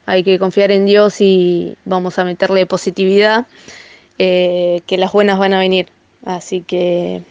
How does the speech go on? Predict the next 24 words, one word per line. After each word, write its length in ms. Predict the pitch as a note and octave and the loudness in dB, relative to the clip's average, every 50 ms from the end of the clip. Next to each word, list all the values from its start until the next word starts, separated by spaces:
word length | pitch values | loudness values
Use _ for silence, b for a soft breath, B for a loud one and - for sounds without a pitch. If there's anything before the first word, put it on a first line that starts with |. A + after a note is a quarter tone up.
| _ _ | _ _
nada, 340 | G3 G3 F#3 F3+ F3+ F3+ F3+ | 0 2 2 2 0 0 0
agradecerte 560 | F#3+ F#3 G3 G3 F#3+ F#3 - G#3+ G3+ - G#3+ G#3 | 0 2 2 2 2 2 2 0 0 2 2 4
a 40 | |
vos 180 | G#3 G#3+ G#3+ G3 | 4 4 4 4
por 520 | - A3+ G#3 G3+ G3 G3+ F#3 F#3 F3+ F3+ B B B B B B B B | 2 2 4 4 4 4 2 0 0 -2 B B B B B B B B
la 160 | - F#3+ G3 | 0 2 2
nota, 440 | G3+ G#3+ A3+ A3+ G3 A#3+ A#3 A3+ G3 | 4 4 2 2 2 2 0 2 2
por 120 | G3 F#3+ | 0 0
estar 240 | F#3 _ - F#3+ F#3+ | 0 _ -2 -4 -2
siempre 340 | - A3 G3+ G3+ - - F#3+ | 0 -2 -2 0 0 2 2
ahí 500 | F#3 F#3 F#3+ F#3+ F#3 F3+ F3+ F#3 F3+ F3 | 2 2 2 2 2 0 0 -2 -4 -4
presente 560 | - F#3 F#3 - - G3 F#3+ F#3 - F#3 F3+ | -4 -4 -4 -2 -2 -2 -2 0 0 0 0
para 180 | F#3 F3+ F3+ | 0 0 0
el 80 | F3+ F3 | 0 0
deporte 800 | F#3 F3 - F#3+ F#3 F#3 - - F#3 F3+ F3+ F3+ F#3 F#3 F#3 F#3 B B B B B B B B B B B B | -2 -2 0 -2 -2 -2 -2 -2 -2 -2 0 -2 -4 -8 -10 -14 B B B B B B B B B B B B
marplatense. 880 | - G3 F#3+ F#3+ - G3 F#3 F#3 F#3 G#3 G#3+ A3 A3+ G#3 - B3 A#3 A#3 A#3+ _ _ _ - _ _ _ _ - _ _ - | -4 -2 -2 0 0 0 0 2 2 2 2 2 2 2 2 0 0 0 -4 _ _ _ -20 _ _ _ _ -20 _ _ -10
Y 460 | - F#3+ F#3 F3+ F3+ F3+ F3+ F3+ F3+ | -6 -4 -2 -2 -2 -2 -2 0 2
el 160 | F#3 F#3+ F3+ - | 2 2 2 2
trece 320 | G3+ G#3+ G#3+ - - G#3+ | 0 0 0 2 2 2
vamos 260 | G3+ G3+ G3+ G3 - | 2 2 0 0 0
a 60 | G3+ | 0
dar 160 | G3 G3 G3 F#3+ | 0 2 2 2
lo 100 | G3 G3 | 2 0
mejor. 320 | F#3+ - - F#3+ F3+ | 0 0 -2 -4 -4